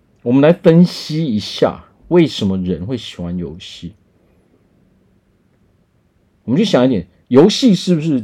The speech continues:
都会分很多关卡？ <clears throat> 其实游戏就是基于我们人性所设计出来的。没有难关的游戏，我们真的会去玩吗？我们去好好想这个问题。其实我们都不喜欢玩那种很无聊的游戏嘛。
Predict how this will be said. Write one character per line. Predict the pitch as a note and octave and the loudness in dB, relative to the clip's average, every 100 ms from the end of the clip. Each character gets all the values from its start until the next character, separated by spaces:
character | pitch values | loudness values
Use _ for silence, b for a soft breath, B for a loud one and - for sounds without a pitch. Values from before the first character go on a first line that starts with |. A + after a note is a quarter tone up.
| - | -2
都 | E3+ E3+ | 2 2
会 | E3+ C#3+ | 4 2
分 | G2+ - D3+ | 0 0 -2
很 | D3 G#2 | 0 -8
多 | E2 G#2 | -8 -8
关 | G#2 G#2+ | -6 -6
卡？ | G#2 - _ _ _ _ _ _ _ _ | -6 -12 _ _ _ _ _ _ _ _
<clears throat> | C4 G#3 G#2+ F#2 - - _ | 6 6 4 -4 -20 -20 _
其 | - G3 | 2 2
实 | A#3+ | 4
游 | C#3 A2 | 4 2
戏 | B2 - C#3 | 0 -4 -4
就 | G#2 B2+ | -4 -8
是 | B2 G#2+ | -8 -16
基 | - - C#3 | -16 -10 -8
于 | C#3+ F#2+ F#2+ _ _ | -4 -4 -4 _ _
我 | F2+ | -6
们 | F#2 F#2 | -4 -2
人 | F#2 F#2+ | -2 -2
性 | A#2+ - G#2+ F#2 | -4 -4 -2 -2
所 | - - | -8 -16
设 | - - - C#3+ F2+ | -16 -16 -8 -4 -4
计 | - G2 | -6 -12
出 | E2 - E2+ | -12 -12 -12
来 | E2+ | -12
的。 | _ _ _ _ _ B B B B - | _ _ _ _ _ B B B B 0
没 | F3+ | 6
有 | A#3+ B2 | 6 6
难 | G#2+ A2 E3 | 2 0 0
关 | G3+ | 2
的 | G3+ | 2
游 | A2+ A2 | 2 0
戏， | A2 - A#2 F#2 _ _ _ _ _ - | -2 -6 -6 -6 _ _ _ _ _ -4
我 | A#2+ A2+ | 0 4
们 | B2+ A#2+ | 2 2
真 | - E3+ | 2 4
的 | D3 | 2
会 | A2 A2+ | -2 -6
去 | - | -6
玩 | F2+ - | -10 -10
吗？ | D#2+ - _ _ _ - | -20 -20 _ _ _ -4
我 | |
们 | B2 C3+ | 0 2
去 | G#3+ | 0
好 | F#3 B2 | 2 2
好 | D3+ | 2
想 | - D#2+ | -2 -10
这 | G2 | -6
个 | G2+ | -6
问 | G2 | -4
题。 | F#2 F#2+ | -6 -10
其 | - E3+ | -6 -4
实 | A#3 | 2
我 | D#3 | 2
们 | G2+ | 2
都 | D#3 | -2
不 | F3+ | -4
喜 | - | -4
欢 | A3 A#2+ | -2 -2
玩 | G#2 | -2
那 | B2+ | -2
种 | A2 E2 | -4 -6
很 | - | -10
无 | G2 A#2+ | -6 0
聊 | F#3+ F2+ | 2 2
的 | |
游 | F#2+ F#2 | 0 -4
戏 | - B2 | -8 -8
嘛。 | G2 C2 | -8 -10